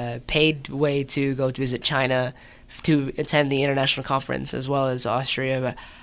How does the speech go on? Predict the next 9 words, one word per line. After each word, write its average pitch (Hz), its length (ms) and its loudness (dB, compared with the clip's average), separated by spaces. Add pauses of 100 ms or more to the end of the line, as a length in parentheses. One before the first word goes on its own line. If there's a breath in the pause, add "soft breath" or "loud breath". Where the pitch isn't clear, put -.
(400 soft breath)
And, 135 480 0
you - 200 -4
know, 135 440 0 (180)
for - 180 2
those 156 200 6
members 156 380 4
who 139 140 4
do 147 420 2 (640 loud breath)
achieve 143 580 0